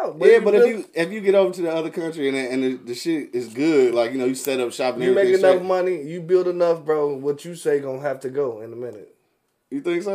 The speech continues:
Speaker 1: Hell yeah, you got enough money, power,
Speaker 2: Yeah.
Speaker 1: then you gaining power. Come on, buddy.
Speaker 2: I guess so, dog.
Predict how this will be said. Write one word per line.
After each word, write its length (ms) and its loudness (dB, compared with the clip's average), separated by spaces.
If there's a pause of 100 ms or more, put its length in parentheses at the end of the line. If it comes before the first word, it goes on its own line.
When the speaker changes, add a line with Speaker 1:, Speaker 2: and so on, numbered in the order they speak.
Speaker 1:
Hell 80 -14
yeah, 340 0
you 80 -4
got 140 -2
enough 160 -6
money, 380 -6 (440)
power, 420 -4
Speaker 2:
Yeah. 120 -14
Speaker 1:
then 180 -6
you 140 -12
gaining 340 -2
power. 400 -2 (600)
Come 140 -12
on, 100 -6
buddy. 220 -8 (140)
Speaker 2:
I 100 -12
guess 240 -10
so, 180 -10
dog. 260 -10